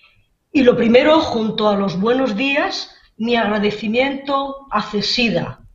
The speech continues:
a todas y a cada una de las personas que venís haciendo cesida. Gracias por vuestro trabajo de tantos años, incansable,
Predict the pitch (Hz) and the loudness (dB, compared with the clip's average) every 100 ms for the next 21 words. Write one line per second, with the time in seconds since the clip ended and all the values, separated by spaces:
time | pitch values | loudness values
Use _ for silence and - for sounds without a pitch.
0 | _ _ - - - 202 240 294 349 240 | _ _ -20 -8 -4 2 4 4 4 2
1 | 226 214 208 285 302 302 202 196 185 - | 2 2 2 2 0 -2 -2 -4 -6 -8
2 | 185 160 - 240 247 277 320 - - _ | -10 -8 -2 0 0 0 -2 -10 -16 _
3 | _ _ - 208 196 214 285 - - - | _ _ -6 -2 0 0 -2 -6 -10 -12
4 | 170 208 214 202 180 170 - - 202 214 | -10 -4 -2 -2 -2 -6 -10 -10 -6 -4
5 | 196 160 143 - _ _ _ _ _ _ | -2 -4 -6 -16 _ _ _ _ _ _
6 | _ _ 165 202 240 240 285 320 - - | _ _ -6 -2 -2 -2 -4 -4 -6 -8
7 | - _ _ _ - 208 196 226 277 - | -12 _ _ _ -2 0 2 2 2 0
8 | 247 240 240 - 202 180 185 196 - 196 | 0 0 -6 -12 -6 -2 0 -2 -2 -6
9 | - - _ _ _ _ _ 175 185 170 | -6 -14 _ _ _ _ _ -6 -4 -4
10 | - 240 269 226 196 170 156 156 147 - | 0 0 2 0 -4 -4 -6 -6 -6 -8
11 | - - - _ - - 214 208 196 175 | -8 -14 -20 _ -20 -4 -2 0 -2 -2
12 | 233 226 226 240 233 - | 0 0 2 -2 -4 -10